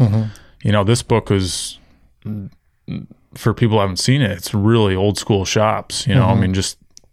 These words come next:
Speaker 2: really old school guys, old school shops from really small towns all across America.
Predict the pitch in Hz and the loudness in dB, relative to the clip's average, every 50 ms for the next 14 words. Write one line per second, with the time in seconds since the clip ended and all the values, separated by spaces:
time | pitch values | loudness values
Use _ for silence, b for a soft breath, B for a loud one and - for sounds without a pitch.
0 | _ _ _ _ _ - - - - - - 120 110 120 123 123 123 123 - 107 | _ _ _ _ _ -12 -12 -12 -10 -8 -4 0 2 4 4 4 4 2 2 2
1 | 110 113 107 - - - 117 110 107 104 104 101 101 101 101 101 95 98 98 101 | 0 0 0 -2 -4 0 0 2 2 2 2 2 2 2 2 0 0 0 -2 -4
2 | - - 110 107 95 - - 117 101 98 95 - - - 101 95 98 101 101 101 | -4 -6 -4 -4 -4 -2 -2 -2 0 0 -2 -4 -4 -4 -2 0 0 0 0 0
3 | 92 - - 107 98 95 95 92 - - 101 92 92 92 90 90 87 - - 110 | 0 -2 -2 -2 0 0 -2 -2 -2 -4 -4 -2 -2 -4 -6 -8 -8 -8 -4 -2
4 | 104 98 92 92 - 107 98 92 - - 95 92 90 87 87 - - - 113 | 0 0 0 -2 -2 -2 -2 -2 -2 -2 -2 -2 -2 -2 -4 -6 -10 -12 -12